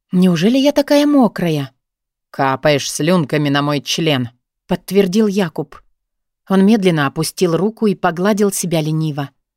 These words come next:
До этого момента я словно стеснялась посмотреть вниз на его крупное мужское достоинство. Но уже через секунду я опустила взгляд,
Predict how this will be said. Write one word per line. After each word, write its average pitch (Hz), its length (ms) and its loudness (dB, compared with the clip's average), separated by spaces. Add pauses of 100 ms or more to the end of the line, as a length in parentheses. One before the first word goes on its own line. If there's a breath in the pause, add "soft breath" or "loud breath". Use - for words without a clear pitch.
(320)
До 156 140 -4
этого 165 260 -2
момента 175 480 0
я 170 160 0
словно 175 340 -2
стеснялась 190 680 -4
посмотреть 165 580 -6
вниз 202 440 -2
на 175 160 -2
его 170 140 -4
крупное 196 480 -4
мужское 180 460 -2
достоинство. 160 840 -2 (440)
Но 262 260 2
уже 269 280 -4
через 214 300 -4
секунду 214 680 -2 (320)
я 170 180 -2
опустила 170 500 -2
взгляд, 185 540 -4